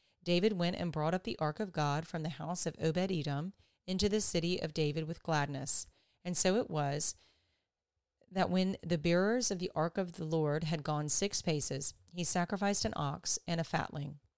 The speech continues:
And David was dancing before the Lord with all his might, and David was wearing a linen ephod. So David and all the house of Israel were bringing up the ark of the Lord with shouting and the sound of the trumpet. Then it happened,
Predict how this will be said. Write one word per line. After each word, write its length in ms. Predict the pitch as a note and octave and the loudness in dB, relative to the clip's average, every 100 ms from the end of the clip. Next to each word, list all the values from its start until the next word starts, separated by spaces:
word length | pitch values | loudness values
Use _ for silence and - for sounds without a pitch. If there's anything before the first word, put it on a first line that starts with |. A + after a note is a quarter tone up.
| _ _ _ _ _ _ - | _ _ _ _ _ _ 0
And 120 | F3+ | 4
David 300 | F3 F3 G3 | 4 2 2
was 140 | G3+ | 0
dancing 400 | - D#3 D3+ F3 | 2 2 2 -2
before 260 | E3 - E3 | -2 -2 0
the 120 | G3+ | 2
Lord 280 | F3 D3 D3 | 2 2 0
with 140 | D3+ | -2
all 160 | C#3+ D3+ | -2 -2
his 200 | F3+ F3+ | -2 -2
might, 380 | D3+ C#3+ D3 - - _ _ | -2 -2 -4 -8 -18 _ _
and 140 | F3+ F3 | -2 4
David 280 | E3+ F#3+ | 4 4
was 180 | F#3 F3+ | 2 2
wearing 320 | E3 D3+ D#3+ | 2 2 0
a 80 | - | 0
linen 300 | D3+ D3+ E3 | 0 0 -2
ephod. 500 | - D3+ D3 C3+ C3 - _ _ _ - | -2 -4 -2 -4 -6 -12 _ _ _ -6
So 160 | - F#3 | 0 4
David 380 | F#3 G3+ C4+ - | 6 6 2 2
and 120 | E3 | -2
all 180 | - D#3+ | 0 -2
the 60 | G3 | 0
house 260 | G3+ G3+ | -2 -2
of 100 | - - | -4 -4
Israel 380 | D3 D3 D3+ | -4 -2 -2
were 100 | D#3+ | -2
bringing 380 | D3+ E3 F#3+ A3 | -2 0 0 -2
up 100 | G#3+ | -2
the 140 | - - | -4 -2
ark 220 | D3+ G#3 | -2 -2
of 80 | G#3 | -2
the 100 | F#3+ | 0
Lord 320 | C#3+ C#3 C#3+ _ _ _ _ - | 0 0 -4 _ _ _ _ -4
with 200 | E3+ - - | -4 -2 2
shouting 520 | - F#3 F#3+ A3 - | 4 4 2 0 0
and 120 | E3 | -2
the 60 | D#3 | -2
sound 320 | - E3 E3+ | -2 -2 -2
of 80 | F3 | -4
the 80 | F#3 | -4
trumpet. 480 | - E3 C#3 - - _ _ _ _ | -2 0 -2 -6 -10 _ _ _ _
Then 180 | E3 F#3+ | 2 4
it 120 | A#3+ | 4
happened, 420 | A3 G3 F#3+ F#3+ | 2 0 0 -2